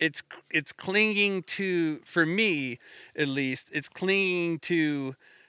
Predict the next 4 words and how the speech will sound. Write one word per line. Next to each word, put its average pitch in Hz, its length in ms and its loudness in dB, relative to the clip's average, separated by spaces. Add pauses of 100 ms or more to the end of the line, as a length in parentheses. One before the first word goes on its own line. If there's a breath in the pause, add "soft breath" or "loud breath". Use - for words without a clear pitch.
(440 soft breath)
like, 127 440 -2 (520)
those, 151 720 2 (340)
there's 139 320 0
truth - 680 0